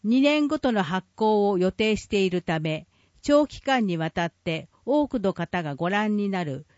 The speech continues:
有効な広告媒体となります。八月からこの便利帳に有料広告をご掲載いただく事業者の方を募集するため、株式会社サイネッ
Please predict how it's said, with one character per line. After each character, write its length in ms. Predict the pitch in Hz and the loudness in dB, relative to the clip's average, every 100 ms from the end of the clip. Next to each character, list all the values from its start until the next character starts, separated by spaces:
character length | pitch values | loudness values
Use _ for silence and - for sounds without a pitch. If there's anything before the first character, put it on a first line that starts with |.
| _ | _
有 280 | 247 294 277 | 0 0 0
効 200 | 277 269 | 0 2
な 140 | 262 | 0
広 280 | - 277 277 | -2 -4 -2
告 260 | 285 254 277 | -4 -6 -2
媒 260 | 254 240 | -2 -2
体 220 | - 170 | -2 -2
と 100 | 160 | -2
な 140 | 147 147 | -4 -4
り 140 | 147 | -6
ま 160 | 139 139 | -6 -8
す。 240 | - - _ _ _ _ _ _ _ _ _ _ _ | -12 -20 _ _ _ _ _ _ _ _ _ _ _
八 280 | - 240 294 | -6 -4 0
月 280 | 302 - - | 0 -2 -2
か 140 | 202 | -2
ら 260 | 160 143 - - | -2 -6 -10 -8
こ 100 | 262 | -2
の 140 | 294 | 0
便 320 | 240 262 269 254 | 2 2 2 0
利 140 | 247 | -2
帳 280 | - 254 233 | 0 2 2
に 300 | 220 208 190 | -2 -4 -6
有 320 | 214 285 302 | -4 -2 -2
料 240 | 294 302 294 | 0 0 -2
広 340 | 311 302 277 | -2 -2 -2
告 380 | 226 190 170 165 | -6 -8 -4 -4
を 80 | 147 | -4
ご 200 | 151 190 | -6 -2
掲 280 | 285 277 | 0 0
載 320 | 262 285 254 240 | 0 -2 -2 -4
い 60 | |
た 160 | - 240 | -4 -2
だ 120 | 226 | -4
く 180 | - 185 | -4 -4
事 140 | 208 | -4
業 240 | 220 277 269 | 0 0 0
者 160 | 226 | -2
の 140 | 180 156 | -4 -6
方 340 | 165 196 180 | -8 -6 -4
を 200 | 135 135 | -6 -8
募 120 | 151 | -8
集 260 | 180 240 226 | -6 -4 -4
す 160 | - 202 | -4 -4
る 120 | 196 | -4
た 160 | 190 | -4
め、 280 | 170 170 156 _ _ _ _ - | -4 -4 -6 _ _ _ _ -8
株 280 | 247 254 277 | -4 -2 -2
式 300 | - 269 254 | -6 -6 -2
会 200 | 254 208 | 0 -2
社 240 | - 135 | -4 -10
サ 240 | - 277 285 | -6 0 2
イ 100 | 285 | 2
ネ 120 | |
ッ 80 | 226 | 0